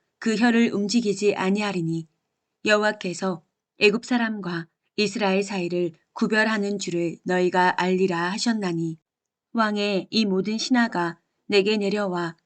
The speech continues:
내게 절하며 이르기를, "너와 너를 따르는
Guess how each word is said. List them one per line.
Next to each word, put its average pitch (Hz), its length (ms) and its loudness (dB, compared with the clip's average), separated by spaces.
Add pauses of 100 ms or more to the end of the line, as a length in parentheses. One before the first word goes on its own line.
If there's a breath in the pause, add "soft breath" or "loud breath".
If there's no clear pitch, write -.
(220)
내게 202 300 2
절하며 214 520 0
이르기를, 196 560 -2 (560)
"너와 208 380 4
너를 202 340 2
따르는 233 380 2